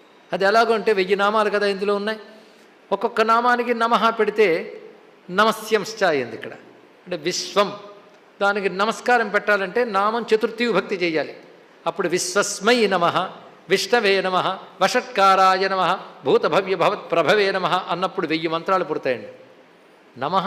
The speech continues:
తగలగానే నామ మంత్రం అయిపోతుంది. దానికి అంత శక్తి ఉంది నమస్కారానికి. మరి దాని ముందు బీజాక్షరాలు ఏమి లేవు, లేను నువ్వెందుకు కలపడం? నమస్యంశ్చ అన్నారు కనుక నమస్కారం పెట్టచ్చు. ఈ మూడింటితో యజమానః, ఈ మూడింటితో నువ్వు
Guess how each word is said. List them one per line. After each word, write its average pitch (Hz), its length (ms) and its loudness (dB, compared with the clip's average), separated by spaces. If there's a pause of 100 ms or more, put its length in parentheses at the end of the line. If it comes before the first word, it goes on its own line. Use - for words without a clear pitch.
తగలగానే 180 560 0
నామ 175 300 -2
మంత్రం 151 340 -4
అయిపోతుంది. 117 460 -10
దానికి 131 200 -10
అంత 160 300 -10
శక్తి 170 340 -8
ఉంది 147 160 -8
నమస్కారానికి. 135 640 -12 (1200)
మరి 170 160 -4
దాని 180 180 0
ముందు 202 180 -4
బీజాక్షరాలు 208 580 0
ఏమి 190 140 0
లేవు, 175 220 0
లేను 165 300 -4
నువ్వెందుకు 185 380 -6
కలపడం? 151 320 -4 (640)
నమస్యంశ్చ 226 680 -2
అన్నారు 208 300 2
కనుక 185 240 -2 (500)
నమస్కారం 202 460 0
పెట్టచ్చు. - 420 -6 (380)
ఈ 220 180 0
మూడింటితో 262 800 2 (100)
యజమానః, 185 720 4 (800)
ఈ 160 100 -2 (160)
మూడింటితో 247 640 0
నువ్వు 240 200 2